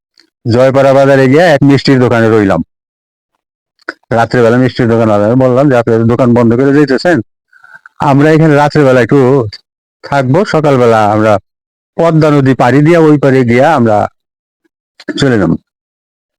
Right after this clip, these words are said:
ও, ও জিজ্ঞাসা করলো, "কোথায় যাবেন?" আমরা বললাম, "আমরা যশোর যাবো।" "যশোর কি করেন আপনারা?" "যশোর আমরা ওই রিক্সার গদি মিস্ত্রি।"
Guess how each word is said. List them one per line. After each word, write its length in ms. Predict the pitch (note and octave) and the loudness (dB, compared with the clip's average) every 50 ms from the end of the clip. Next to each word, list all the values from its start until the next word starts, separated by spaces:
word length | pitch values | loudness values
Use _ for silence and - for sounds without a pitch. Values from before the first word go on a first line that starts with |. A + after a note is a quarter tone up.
| _ _ _ _ _ - | _ _ _ _ _ -6
ও, 60 | - | -4
ও 380 | A#2 A#2 - C#3+ C#3 B2+ B2 A#2 | -4 -2 -2 -2 -2 -2 0 0
জিজ্ঞাসা 280 | A#2+ C#3 C#3+ C#3 - | 0 0 0 0 0
করলো, 220 | - E3+ F3+ G3 G3 | 0 0 0 0 0
"কোথায় 260 | F#3 E3+ D#3 E3 E3+ | 0 0 0 0 0
যাবেন?" 240 | F#3+ A#3 C4 B3+ A3 | 0 0 0 0 0
আমরা 140 | G3 F#3 | 0 0
বললাম, 240 | F3 E3 D#3 C#3+ C3 | 0 0 0 0 0
"আমরা 200 | C3 B2+ A2+ B2+ | 0 0 0 -2
যশোর 240 | A2 - - G#2 F#2+ | -2 -2 -2 -4 -2
যাবো।" 200 | F#2+ F2 F2 E2 - _ _ _ _ _ _ _ _ _ _ _ - D3 | -2 -4 -4 -6 -8 _ _ _ _ _ _ _ _ _ _ _ -4 -2
"যশোর 340 | C#3+ E3+ D#3 C#3+ E3+ E3 | 0 0 0 0 0 0
কি 120 | D#3+ F3+ E3 | 0 0 0
করেন 200 | F3+ F3 F3 E3+ | 0 0 0 0
আপনারা?" 340 | E3+ E3+ E3+ E3 E3+ F3+ F#3 _ _ _ _ _ _ _ _ _ _ _ _ _ _ _ - B2+ A#2+ | -2 -2 -2 -2 -2 -4 -6 _ _ _ _ _ _ _ _ _ _ _ _ _ _ _ -6 -4 -2
"যশোর 400 | B2 D3+ D#3+ D3 A#2+ D#3+ E3+ F3 | 0 2 0 0 0 0 0 0
আমরা 380 | F3 F3+ F3 D#3+ C#3 D3 D#3+ | 0 0 2 2 2 2 2
ওই 540 | D#3+ D3+ C#3+ C#3 C3+ B2+ A#2+ A#2 A#2 A2+ A2+ A2 | 2 2 2 2 2 2 2 0 0 0 0 0
রিক্সার 420 | C3 E3+ D#3 - - - E3 E3 | 2 0 0 0 -2 -2 0 0
গদি 500 | D3+ D3+ F3 E3+ E3 F3 D#3 D3+ C#3 C3 | 2 2 2 2 2 2 2 2 0 0
মিস্ত্রি।" 420 | B2+ C3 A#2 - - C3 A#2+ A2 | 0 0 0 -2 -2 -2 -2 -2